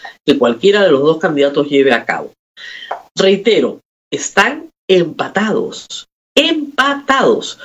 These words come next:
Todos los matemáticos <laughs> del Perú están haciendo proyecciones, yo no soy matemática, no hay forma de que les pueda decir quién va a ganar. Lo único que tengo es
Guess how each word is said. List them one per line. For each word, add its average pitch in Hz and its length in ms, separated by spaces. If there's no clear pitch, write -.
Todos 339 280
los 202 120
matemáticos 190 1120
<laughs> - 40
del 175 240
Perú 190 320
están 233 320
haciendo 220 460
proyecciones, 196 720
yo 156 160
no 139 140
soy 320 280
matemática, 143 760
no 208 340
hay 196 220
forma 202 500
de 143 100
que 135 100
les 123 120
pueda 190 280
decir 190 500
quién 208 480
va 160 200
a 135 240
ganar. 131 520
Lo 151 200
único 330 320
que 240 60
tengo 285 340
es 233 360